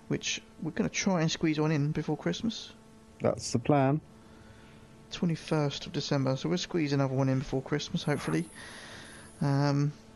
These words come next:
Speaker 1: so T P S U K at the PlayStation Show dot com. Um, also go and check out the website,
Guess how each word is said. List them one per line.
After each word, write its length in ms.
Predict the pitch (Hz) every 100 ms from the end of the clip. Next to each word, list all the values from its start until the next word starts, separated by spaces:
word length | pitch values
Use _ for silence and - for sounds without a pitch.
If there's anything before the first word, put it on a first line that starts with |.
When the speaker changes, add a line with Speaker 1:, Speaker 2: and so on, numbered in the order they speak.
| - -
Speaker 1:
so 200 | - 151
T 220 | 139 - 151
P 140 | 147
S 200 | 143 -
U 120 | 143
K 420 | - 151 143 139
at 160 | - -
the 60 | -
PlayStation 480 | 147 143 139 -
Show 220 | 147 139 135
dot 200 | 113 -
com. 380 | 170 165 170 180 - - - - - -
Um, 360 | 147 143 143
also 280 | - 143 139
go 100 | 127
and 100 | 135
check 200 | - -
out 80 | 147
the 60 | 143
website, 400 | 175 - 123